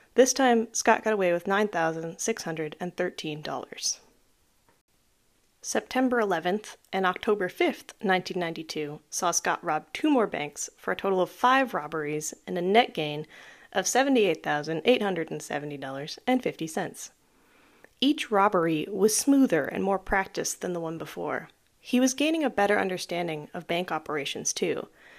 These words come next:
and now insisted that the tellers leave out die packs. And he gathered all the staff and the customers in one area where he could control them and prevent them from calling for help.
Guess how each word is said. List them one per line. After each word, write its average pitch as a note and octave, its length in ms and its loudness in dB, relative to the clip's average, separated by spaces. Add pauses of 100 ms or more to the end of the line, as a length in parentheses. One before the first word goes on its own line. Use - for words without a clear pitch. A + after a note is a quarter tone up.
(220)
and G#3+ 120 6
now A#3+ 160 10
insisted A3+ 460 4
that F#3+ 140 2
the F#3 80 4
tellers F#3+ 360 0
leave F#3+ 180 0
out - 160 0 (300)
die G3 180 4
packs. - 600 -4 (580)
And A3+ 100 10
he A#3 60 10
gathered C4 260 8
all A#3 100 10
the G#3 80 -2
staff G3+ 400 4
and F#3+ 80 0
the F3+ 60 -2
customers F#3+ 400 -2
in F#3 140 2
one F#3+ 180 4
area F3 540 2
where F3+ 120 0
he F3+ 120 -6
could - 180 -6
control F#3+ 380 0
them D3 320 0
and F3+ 120 -4
prevent E3 280 -4
them F3 80 -6
from E3+ 160 -10
calling D#3 260 -4
for D#3+ 120 -8
help. G3+ 300 -2